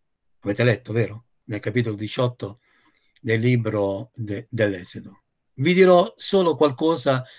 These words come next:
meno di una decina di minuti, perché vedo che possiamo ancora occupare un po' di spazio. Ebbene, nella scrittura questo personaggio viene definito con due nomi,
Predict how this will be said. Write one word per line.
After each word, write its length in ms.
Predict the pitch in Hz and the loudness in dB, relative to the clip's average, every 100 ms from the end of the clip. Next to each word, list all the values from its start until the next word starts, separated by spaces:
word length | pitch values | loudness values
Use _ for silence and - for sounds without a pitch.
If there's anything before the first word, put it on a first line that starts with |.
| - _ _ | -20 _ _
meno 360 | - 151 165 156 | -2 2 6 6
di 120 | 139 | 4
una 140 | 135 131 | 4 2
decina 340 | 131 - 131 | 0 2 2
di 120 | 120 | 4
minuti, 380 | 120 120 101 - | 4 4 2 -4
perché 220 | 107 110 | -8 0
vedo 240 | 120 120 110 | 2 4 2
che 260 | 110 120 - _ _ | -2 -6 -10 _ _
possiamo 360 | - 120 123 117 | -4 -2 0 0
ancora 480 | 110 117 107 104 120 _ _ _ | 0 0 0 -2 -8 _ _ _
occupare 500 | - 120 120 113 104 | -16 -8 -2 0 0
un 80 | 101 | -4
po' 80 | 95 | -8
di 120 | 98 | -12
spazio. 640 | - 123 - - - - _ _ _ _ _ _ _ _ _ _ _ | -14 -16 -16 -16 -16 -18 _ _ _ _ _ _ _ _ _ _ _
Ebbene, 680 | 143 185 226 180 147 - _ _ _ - | 2 6 8 8 6 0 _ _ _ 0
nella 340 | 135 208 185 | 2 4 4
scrittura 840 | 120 165 139 151 110 104 127 202 - _ _ _ _ _ _ _ _ _ _ _ _ _ _ _ _ _ | 2 -4 -6 -2 -2 0 0 0 -8 _ _ _ _ _ _ _ _ _ _ _ _ _ _ _ _ _
questo 340 | - 196 - 156 | 2 2 4 2
personaggio 680 | 151 - 151 139 104 101 123 | 2 2 4 4 2 0 4
viene 220 | 151 156 | 4 4
definito 640 | 156 - 175 202 190 160 | 2 0 2 0 0 -2
con 280 | 156 156 160 | 2 0 2
due 320 | 220 185 117 | 2 2 2
nomi, 580 | 110 92 85 87 87 90 | 0 -2 -8 -12 -12 -16